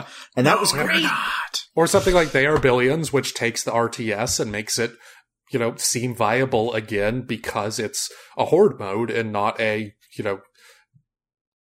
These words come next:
Speaker 3: economic conflict where you just go and kick the shit out of somebody because you have more troops. Like, it's,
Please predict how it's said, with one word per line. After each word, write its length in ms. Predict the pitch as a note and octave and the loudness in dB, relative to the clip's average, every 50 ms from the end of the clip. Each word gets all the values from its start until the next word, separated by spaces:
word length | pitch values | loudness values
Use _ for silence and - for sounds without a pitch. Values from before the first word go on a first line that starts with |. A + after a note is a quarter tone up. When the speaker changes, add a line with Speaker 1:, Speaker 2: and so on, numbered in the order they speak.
| _ _ _ _ _ | _ _ _ _ _
Speaker 3:
economic 720 | D3+ C#3+ C3+ C#3 B2+ A#2 A#2 B2 C#3+ D3 C3+ B2 - - - | -2 0 2 0 2 4 4 2 4 4 2 0 0 -6 -14
conflict 680 | - - B2+ A#2 A2 A2 - - B2 G#2 G#2+ G#2 - C3 | -2 0 0 0 0 -2 -6 -8 -6 -6 -6 -6 -6 -6
where 220 | A2+ A2+ G2+ G2+ | -2 0 0 0
you 180 | G2+ G2+ G#2 G2+ | -2 -4 -6 -8
just 320 | - - G#2 F#2+ - - | -4 -4 -4 -4 -4 -2
go 160 | - A2+ G#2+ | -2 0 0
and 100 | G#2+ G#2 | 0 -2
kick 160 | - A#2 G#2+ - | -4 -6 -4 -4
the 60 | A2+ | -6
shit 180 | G2+ - C#3+ | -2 0 0
out 100 | B2+ A2+ | 0 0
of 60 | G#2+ G#2 | 0 -2
somebody 300 | - A#2+ G#2+ G#2 A2+ G#2+ | -4 -6 -4 -4 -4 -6
because 320 | A2 G2+ - A#2 G#2 F#2+ | -6 -4 -4 -4 -4 -2
you 80 | G#2+ G#2+ | -2 -2
have 100 | G#2 G2+ | -2 -2
more 160 | A2 G#2+ G2+ | -4 -6 -6
troops. 560 | - - G3 D#3+ F#2 - - - - - - | -2 0 0 0 0 -4 -8 -8 -10 -8 -6
Like, 320 | A#2+ A2 F#2 F2 - - - | -6 -6 -6 -8 -12 -8 -8
it's, 320 | A#2 G2 - - - - | -8 -8 -8 -12 -12 -12